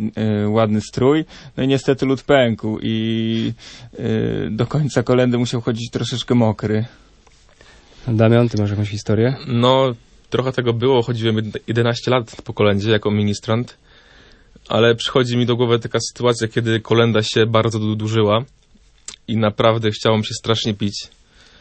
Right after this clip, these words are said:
Speaker 3: A u nas jest taki zwyczaj, że ministranci trzymają, e, kropidło księdza, którym, e, kropi mieszkania. No i z racji tego, że nie było co pić, po prostu wziąłem, napiłem się parę łyków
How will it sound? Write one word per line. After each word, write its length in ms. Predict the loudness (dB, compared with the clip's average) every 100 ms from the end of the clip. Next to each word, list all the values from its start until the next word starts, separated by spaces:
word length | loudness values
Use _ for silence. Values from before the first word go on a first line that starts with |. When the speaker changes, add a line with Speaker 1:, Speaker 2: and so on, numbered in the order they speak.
| _ _
Speaker 3:
A 140 | -2 2
u 60 |
nas 160 | 2 0
jest 120 | -4
taki 200 | -4 -4
zwyczaj, 340 | -4 -2 0 2
że 180 | 2
ministranci 640 | 2 0 -2 -2 -2 -2 -4
trzymają, 540 | -2 -2 0 0 -2 -6 _ -20 _ -4
e, 240 | 2 2 2
kropidło 460 | 0 -2 2 2
księdza, 420 | 0 -2 0 -2 -2 _ -20
którym, 440 | -6 -2 0 0 0
e, 180 | -2
kropi 240 | -4 -6 -6
mieszkania. 440 | -6 -4 -2 -2 -4 _ _ _ _ _ _ -16 -4
No 160 | 0
i 220 | 0 -2 -6 _ -16
z 360 | -12 -4 0
racji 220 | 0 -2 -2
tego, 160 | 0
że 100 | 0
nie 80 | -2
było 200 | 0 -2
co 120 | -2
pić, 260 | -2 -4 -2
po 60 | -4
prostu 360 | -4 -4 -4
wziąłem, 400 | -2 0 2 0 -2 -6 -8 -10 -4
napiłem 380 | -6 0 0 0
się 120 | 0
parę 200 | 2 2
łyków 380 | 2 -2 -6